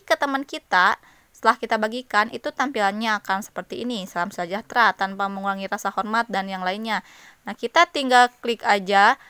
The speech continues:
profil, eh, link yang ada di sini ya, H T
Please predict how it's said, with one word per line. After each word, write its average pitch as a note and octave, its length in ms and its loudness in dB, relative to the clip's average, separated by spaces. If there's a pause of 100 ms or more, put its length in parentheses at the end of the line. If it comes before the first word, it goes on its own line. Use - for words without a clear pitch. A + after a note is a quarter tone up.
(360)
profil, B3+ 480 2
eh, A3 320 2 (640)
link D4+ 320 2
yang A#3+ 80 6
ada A#3+ 80 8
di A#3 160 0
sini C4+ 160 -2
ya, G3+ 160 8
H A#3 160 2
T G#3+ 60 -2